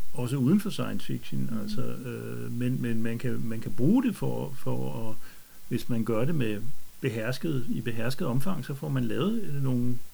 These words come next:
Speaker 1: infodumps, der faktisk inden for rammerne af fiktionen ser ud, som om de hører til i det univers, som infodumpet kommer fra, fordi de er rettet mod universet, de personer, der
Speaker 2: Ja.
Speaker 1: befinder sig
Speaker 2: Ja.
Speaker 1: i universet, og så
Speaker 2: Ja.
Speaker 1: selvfølgelig er skrevet sådan, så læseren også får glæde af det, ikke?
Speaker 2: Mhm.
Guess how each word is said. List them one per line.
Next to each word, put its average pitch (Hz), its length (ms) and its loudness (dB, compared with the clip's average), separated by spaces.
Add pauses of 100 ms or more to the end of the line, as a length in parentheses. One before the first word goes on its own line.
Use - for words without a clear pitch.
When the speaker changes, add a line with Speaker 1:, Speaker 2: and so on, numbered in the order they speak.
Speaker 1:
infodumps, 151 600 0
der 127 120 0
faktisk - 500 2 (480)
inden 196 240 6
for 175 140 -4 (120)
rammerne 147 480 2
af 110 220 2
fiktionen 131 680 -2
ser 110 360 2 (220)
ud, 151 160 4
som 147 260 -4
om 107 140 -4
de - 120 -2
hører 107 220 2
til 240 280 0
i - 20 6
det 143 140 4
univers, 98 480 -6
som 120 220 -2
infodumpet - 640 -2
kommer 220 280 2 (100)
fra, 107 100 -6 (200)
fordi 104 360 0
de 127 80 0
er 113 100 -4 (100)
rettet 180 200 2
mod 123 260 -2 (400)
universet, 120 600 0
de 131 60 4
personer, 214 460 0
der 143 80 -6
Speaker 2:
Ja. 123 60 -6
Speaker 1:
befinder 120 340 -2
sig - 140 0
Speaker 2:
Ja. - 60 0
Speaker 1:
i 104 40 0
universet, 95 560 0
og 117 140 -6
så 147 100 -4
Speaker 2:
Ja. 131 40 -2
Speaker 1:
selvfølgelig 139 420 -2
er 117 60 0
skrevet 113 360 0
sådan, 113 160 0
så 131 180 -2
læseren 101 440 2
også 165 180 -2
får 175 100 -2
glæde 90 380 0
af - 60 0
det, - 80 -2
ikke? 131 120 -2
Speaker 2:
Mhm. 226 60 4